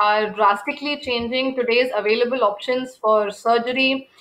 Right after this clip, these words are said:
for medication, and for physical, uh, therapy. With more and more research going on on stem cells all alo-, all around the world, this branch of medical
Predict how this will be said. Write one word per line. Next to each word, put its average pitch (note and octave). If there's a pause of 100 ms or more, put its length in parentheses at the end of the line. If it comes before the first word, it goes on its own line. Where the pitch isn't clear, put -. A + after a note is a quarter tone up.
(200)
for G3+
medication, B3+
and G#3+
for B3
physical, A3+
uh, F#3
therapy. G#3 (380)
With B3+
more C4
and D#4
more C4+
research B3 (160)
going A3+
on B3
on A#3
stem G#3+
cells A#3+
all A3+
alo-, A3
all B3+
around A3+
the A#3+
world, F#3+ (420)
this C4+
branch A#3
of A#3+
medical A#3+